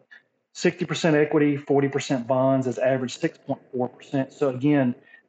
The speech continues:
giving you a good amount of excess return over inflation.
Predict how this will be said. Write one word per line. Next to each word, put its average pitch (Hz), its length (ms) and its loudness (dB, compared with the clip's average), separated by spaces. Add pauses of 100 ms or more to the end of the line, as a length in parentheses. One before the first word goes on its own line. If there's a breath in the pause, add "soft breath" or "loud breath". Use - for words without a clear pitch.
giving 156 280 4
you 147 120 6
a 127 80 2
good 143 320 2
amount 139 260 4
of 127 100 -2
excess 135 380 -2
return 131 480 -2
over 143 320 2
inflation. 127 720 -2